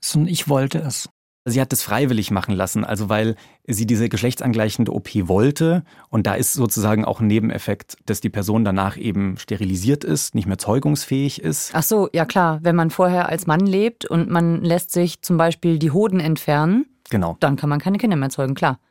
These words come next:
Speaker 2: Genau, aber da muss man sagen, das wollen ja vielleicht nicht alle Leute machen. Also
Speaker 3: Ja.
Speaker 2: nicht alle Transpersonen haben Bock, äh, tatsächlich körperliche Eingriffe an sich vornehmen zu lassen.
Speaker 3: Mhm.
Speaker 2: Aber das ging früher nicht, wenn du offiziell so leben wolltest.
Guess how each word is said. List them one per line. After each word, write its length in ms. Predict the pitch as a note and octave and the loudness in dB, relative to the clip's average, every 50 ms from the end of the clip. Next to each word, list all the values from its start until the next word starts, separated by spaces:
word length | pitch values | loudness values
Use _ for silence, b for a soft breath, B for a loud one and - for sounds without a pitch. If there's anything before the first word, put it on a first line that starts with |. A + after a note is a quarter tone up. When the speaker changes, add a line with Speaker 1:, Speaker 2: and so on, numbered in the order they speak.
| - | -6
Speaker 2:
Genau, 320 | - A2+ G2 F#2 F2 F2 - | -2 -2 0 0 0 -2 0
aber 160 | - G#2+ G#2+ | 0 0 2
da 100 | G2 A2+ | 2 2
muss 180 | C3 D3 C3+ - | 2 2 2 2
man 100 | C3+ A#2+ | 0 0
sagen, 180 | A#2+ B2 B2+ | 0 0 0
das 140 | B2 A2 - | -2 -2 -2
wollen 180 | A#2+ A2+ C3 C#3 | 0 0 2 2
ja 100 | C3+ A#2+ | 0 0
vielleicht 280 | - A#2+ A#2 A#2 - | 0 0 -2 0 -2
nicht 160 | B2 A2 - - | -2 -4 -2 0
alle 160 | - D3 C#3+ | 0 2 2
Leute 320 | G#2 F2+ F2+ F#2 - F#2 | 2 2 0 -2 -2 -2
machen. 240 | F#2 F2+ - - G#2+ | -2 -2 -2 -2 -2
Also 160 | - E3 D#3+ | 0 2 4
Speaker 3:
Ja. 60 | D#3+ | 4
Speaker 2:
nicht 160 | D#3 D#3+ D#3 D3+ | 4 4 2 2
alle 240 | A2+ C3 D3 C#3 | 2 2 0 0
Transpersonen 800 | C3+ - A#2 A#2+ C#3 C#3+ - - B2 A#2 G#2+ A2+ B2 A#2+ A#2 A2+ G2+ | 0 0 2 2 2 2 2 0 0 2 2 4 4 4 4 2 2
haben 140 | A2 A2 G2 | 0 2 2
Bock, 320 | - A#2+ - - - - | 0 0 0 -4 -12 -8
äh, 140 | - C3+ B2 F#2 - | -6 -6 -6 -6 -4
tatsächlich 400 | - G#2+ G#2+ - B2 A2 A2+ G#2 | -2 -2 0 0 0 0 0 0
körperliche 560 | - - A#2 A#2 - A2+ G#2 G2+ - F#2+ - | 0 -2 -2 0 0 0 0 0 -2 -6 -4
Eingriffe 540 | - A2+ C#3 D3+ - - G2 F2+ - G2 F#2+ | 0 2 2 2 2 0 -2 -4 -4 -6 -6
an 100 | G2+ G2 | -4 -4
sich 140 | F#2+ F2+ - | -4 -4 -6
vornehmen 400 | - - F#2+ F#2 F#2 F#2 F#2+ G2 | -6 -6 -4 -4 -4 -4 -4 -6
zu 100 | - - | -6 -6
lassen. 380 | G2 F#2 G2 - - F3 D#3 - | -6 -6 -6 -2 0 -2 0 0
Speaker 3:
Mhm. 220 | D3+ C#3+ D3+ E3 B B B B B B B _ | -2 -2 -4 -4 B B B B B B B _
Speaker 2:
Aber 280 | - - - - G2+ G2+ | -20 -12 -6 -4 -4 -4
das 160 | A2 G2 - | -4 -4 0
ging 220 | - A#2+ A2 F#2 | 0 0 0 0
früher 420 | - - - - G2+ F#2 F#2 G2 F2 | -2 -8 -12 -10 -8 -8 -6 -8 -8
nicht, 400 | F2+ F#2+ F#2+ - - - - _ - | -8 -8 -10 -10 -12 -20 -20 _ -6
wenn 100 | G2 F#2+ | -4 -4
du 140 | G2 F#2+ - | -4 -2 -4
offiziell 680 | G#2+ G2 - G2+ F2+ - - - F2+ - - - - - _ _ _ _ _ | -4 -4 -4 -6 -6 -4 -6 -6 -4 -6 -6 -8 -10 -16 _ _ _ _ _
so 160 | - - G2 | -8 -6 -4
leben 200 | F2+ F2+ F2+ F2 | -4 -4 -4 -6
wolltest. 400 | - - - - - - - - | -6 -8 -8 -10 -12 -12 -14 -18